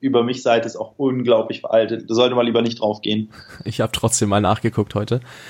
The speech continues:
Speaker 2: Ähm, und was ich noch gesehen habe, war eine E-Mail an deine Eltern. Und zwar
Speaker 1: Ja.
Speaker 2: in der zwölften Klasse, als du ihnen erklärt hast, dass dein, ähm, ja, dass du gesagt hast, „Gut, ich werd jetzt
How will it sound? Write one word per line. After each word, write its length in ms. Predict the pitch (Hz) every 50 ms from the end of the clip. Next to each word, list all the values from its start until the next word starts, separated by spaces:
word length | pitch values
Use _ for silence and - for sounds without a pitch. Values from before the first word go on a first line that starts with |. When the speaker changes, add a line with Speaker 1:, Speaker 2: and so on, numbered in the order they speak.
| - - - - - - -
Speaker 2:
Ähm, 520 | 117 113 113 113 117 117 117 117 117 - - _ _ _ _ _
und 260 | 120 123 127 127 -
was 100 | 123 123
ich 100 | - -
noch 140 | 135 131 -
gesehen 260 | - 120 123 131 131
habe, 120 | 127 110 110
war 80 | 113
eine 100 | 117 120
E-Mail 340 | - - 156 156 156 135 123
an 120 | 113 113
deine 240 | 113 113 113 113 113
Eltern. 480 | - 120 127 - - 104 104 104 101 - - - -
Und 160 | 110 113 113
zwar 320 | - - 117 110 110 113 113
Speaker 1:
Ja. 160 | 135 135 - -
Speaker 2:
in 140 | - 117
der 160 | 117 117 113 110 - _
zwölften 520 | - - - - 117 127 135 - - 120
Klasse, 380 | - - 123 131 - 131 123 117
als 160 | 110 - -
du 40 | 120
ihnen 120 | 117 110
erklärt 340 | 110 110 - 120 117 117 123
hast, 260 | 120 117 117 - -
dass 300 | 110 110 - - - -
dein, 540 | - 104 104 107 110 107 107 107 107 110 - - - - - - - - - - - - - - - -
ähm, 460 | - 110 107 110 107 107 107 107 107
ja, 160 | 117 135 143
dass 200 | 123 117 113 -
du 220 | - 120 113 117 113
gesagt 300 | 117 113 120 120 120 -
hast, 160 | 120 120 -
„Gut, 160 | - - 127
ich 100 | - -
werd 140 | 123 120 -
jetzt 240 | 113 - - -